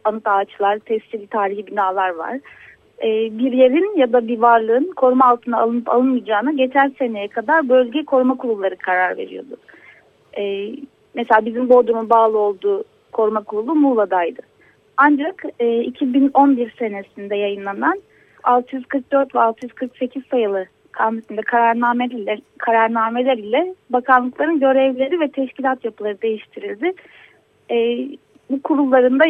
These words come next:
yapılandırılması değiştirildi. Artık kültür varlıklarının korunmasına Kültür Bakanlığı'na bağlı bir kurul bakıyor. Tabiat varlıklarınkine de Çevre Bakanlığı'na, Çevre ve Şehircilik Bakanlığı'na bağlı farklı bir, e, müdürlük bakıyor.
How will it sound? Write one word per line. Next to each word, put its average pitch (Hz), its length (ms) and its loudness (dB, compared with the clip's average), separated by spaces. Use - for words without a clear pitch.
yapılandırılması 254 960 0
değiştirildi. 208 580 -2
Artık 240 400 -2
kültür 254 520 -6
varlıklarının 220 560 0
korunmasına 220 720 -4
Kültür 247 260 -6
Bakanlığı'na 208 560 -2
bağlı 196 320 -6
bir 196 140 -6
kurul 196 280 -10
bakıyor. 285 380 -6
Tabiat 254 420 0
varlıklarınkine 208 840 -8
de 339 220 -2
Çevre 269 280 0
Bakanlığı'na, 190 540 -6
Çevre 220 280 -6
ve 220 80 -6
Şehircilik 214 440 -10
Bakanlığı'na 202 500 -8
bağlı 202 240 -2
farklı 247 400 -2
bir, 190 120 -14
e, 202 160 -4
müdürlük 190 480 -10
bakıyor. 254 420 -8